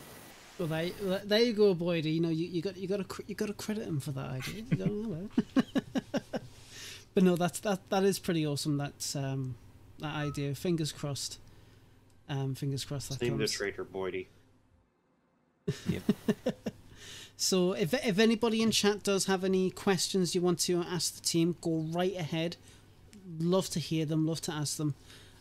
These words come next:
Speaker 1: Um, I've, I've pretty much asked everything I would quite possibly ask. Apart from, okay, one more question from me.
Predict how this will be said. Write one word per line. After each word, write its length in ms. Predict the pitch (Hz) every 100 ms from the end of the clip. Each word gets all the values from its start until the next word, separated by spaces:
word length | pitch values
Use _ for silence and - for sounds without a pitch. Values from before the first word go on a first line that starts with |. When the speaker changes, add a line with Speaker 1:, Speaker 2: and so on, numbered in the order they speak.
| -
Speaker 1:
Um, 420 | 160 143 139 139
I've, 260 | 143 151 -
I've 220 | 175 170 -
pretty 200 | 190 160
much 600 | 156 147 - - - - - -
asked 640 | 180 165 - - - - - - - - - -
everything 560 | 233 202 214 - 208 190
I 80 |
would 280 | 185 180 165 - - - -
quite 240 | - 202 -
possibly 440 | 196 165 156 160
ask. 280 | 156 147 - - - -
Apart 320 | 220 - 311
from, 380 | - 285 262 220 226
okay, 300 | - 180 - - - -
one 240 | 226 233
more 160 | 240 233
question 420 | - 175 - 175
from 300 | 170 196 185
me. 280 | 175 143 165